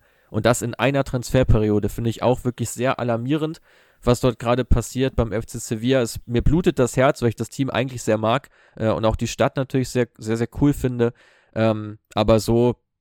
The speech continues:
geht's nicht. Und, äh, daran anschließend noch, äh, für mich ist Sevilla auch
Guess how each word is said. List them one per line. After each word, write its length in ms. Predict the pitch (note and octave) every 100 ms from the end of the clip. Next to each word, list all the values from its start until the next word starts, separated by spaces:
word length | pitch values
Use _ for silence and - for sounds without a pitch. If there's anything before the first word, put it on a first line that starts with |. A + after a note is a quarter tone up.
| -
geht's 260 | B2 - A#2
nicht. 380 | B2+ D3 -
Und, 340 | A#2 B2 A#2 -
äh, 160 | A2+
daran 240 | A2+ A2+ A2+
anschließend 580 | A2 B2 B2+ A#2+ G#2+ A#2+
noch, 260 | A#2 - _ _ _
äh, 140 | A2 A2
für 160 | -
mich 160 | A2+ B2
ist 160 | A#2+
Sevilla 380 | - G#2+ A#2+ A#2+
auch 260 | A2+ -